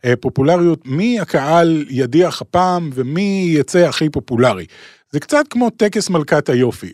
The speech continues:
הבאתם, אה, עשרים בחורות, כולן נורא יפות.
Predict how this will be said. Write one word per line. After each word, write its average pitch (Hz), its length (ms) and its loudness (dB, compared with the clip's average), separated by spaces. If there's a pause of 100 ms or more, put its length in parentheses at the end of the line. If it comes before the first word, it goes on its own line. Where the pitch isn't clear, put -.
הבאתם, 170 580 0
אה, 120 380 -2 (100)
עשרים 180 600 0
בחורות, 190 460 -2
כולן 196 420 0
נורא 190 240 0
יפות. 185 480 2